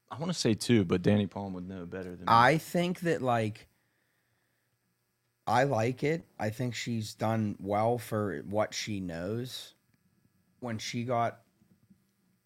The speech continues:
Speaker 2: like, she got put on her back. I think it was
Speaker 1: Mm-hmm.
Speaker 2: her first fight. She got put on her back.
Speaker 1: Mm-hmm.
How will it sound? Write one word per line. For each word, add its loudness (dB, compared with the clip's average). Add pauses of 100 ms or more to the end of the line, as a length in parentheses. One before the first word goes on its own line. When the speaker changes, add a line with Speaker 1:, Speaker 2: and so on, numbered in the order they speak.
(520)
Speaker 2:
like, -6
she -6
got 0
put -2
on 0
her -2
back. -2 (720)
I -4
think 2
it 8
was 6
Speaker 1:
Mm-hmm. 2
Speaker 2:
her 0
first -4
fight. -6
She -10
got -6
put -8
on -6
her -8
back. -10 (260)
Speaker 1:
Mm-hmm. -8